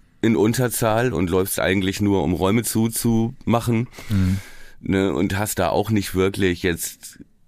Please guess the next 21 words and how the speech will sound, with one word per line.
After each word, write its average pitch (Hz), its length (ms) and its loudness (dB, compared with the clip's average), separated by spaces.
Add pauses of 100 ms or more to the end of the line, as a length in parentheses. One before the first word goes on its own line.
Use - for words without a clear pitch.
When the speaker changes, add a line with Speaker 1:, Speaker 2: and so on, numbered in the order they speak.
(200)
Speaker 1:
den 95 120 2
großen 87 760 0 (720)
Raum 101 380 2
zur, 95 600 2
da, 85 120 0 (300)
das 85 140 -2
Spiel 151 220 0
zu - 120 0
gestalten. 80 540 0 (800)
Aber 107 280 0
es - 120 -2
stimmt 110 220 -2
schon, 80 220 0
ne? 87 160 0
Die 98 160 0
wenigen 104 360 2
Sachen, 98 360 -2
die 95 140 0
er 98 120 2
dann 87 240 0
hat - 400 -4